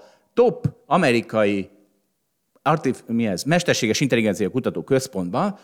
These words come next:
ha elmész felvételizni, férfiként is, megkérdezik, hogy van-e gyereked. És azt mondta, hogy van, akkor azt mondja, hogy köszönjük szépen, akkor te nem fogsz itt nekünk tizenkét órát mesterséges intelligenciát dajkálni. Te, te, te néha el akarsz majd menni, neked máson jár az eszed.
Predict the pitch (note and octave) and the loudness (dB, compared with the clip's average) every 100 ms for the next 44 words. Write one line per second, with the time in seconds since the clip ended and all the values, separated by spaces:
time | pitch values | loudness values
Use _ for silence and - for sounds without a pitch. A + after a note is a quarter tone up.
0 | _ A2+ F3 G3+ A2+ F#2 - G2 F#2+ G2+ | _ -4 -2 0 -2 -4 -4 -4 -2 -4
1 | G2 B2 D3 F3 G#3 - G#2 E2+ - - | -4 -6 -6 -10 -14 -8 -6 -6 -10 -18
2 | D#2+ - A3 - _ _ _ C#4 - C3 | -20 -16 -16 -16 _ _ _ -6 -2 -2
3 | G#2+ A2+ A2 A#2 F#2 E2+ D2 C#2 D#2 B1+ | -2 -4 0 0 0 -4 -6 -10 -16 -18
4 | - _ _ _ _ _ - A3+ D4 B2 | -20 _ _ _ _ _ -6 -2 -2 -2
5 | F2+ G#2 A#2+ G#3 G2+ - - F#3 - B2 | -2 2 2 2 -2 -8 -6 -4 -4 -4
6 | - C4 - B2 A#2 - D#3+ D#3+ F3 E3+ | 0 0 2 2 2 0 2 2 2 2
7 | - - D3 A3+ G#3+ D4+ D4+ B2+ - A2 | -2 -16 -6 -4 -2 -2 -4 -6 -6 -6
8 | A2 G2 F#2+ - A#2 A2+ - A2 - G2 | -6 -8 -8 -6 -4 -4 -4 -6 -4 -4
9 | F2+ - G2+ G#2+ - G#2 - G2+ G2 G#2 | -6 -8 -8 -10 -6 -8 -4 -4 -2 -4
10 | F#2 F#2+ F2+ F#2+ E2+ G2+ F2+ F2 F2+ F#2 | -4 -4 -4 -6 -10 -8 -8 -4 -6 -6
11 | G2 G2+ G#2 F#3+ F#3+ G#3 G3+ A#3 A#3+ G#3 | -8 -8 -6 -6 -4 -4 -4 -2 0 4
12 | F3 E3 A#2+ - F#2+ - F#2 C#3 B2+ B2 | 4 4 2 -2 -8 -8 -4 0 2 0
13 | A#2+ C3+ C#3 D#3+ C#3+ - A#2+ A2+ G2 G2 | -2 -6 -2 2 2 0 -2 0 0 0
14 | C#3 - C#3+ | -4 -2 -4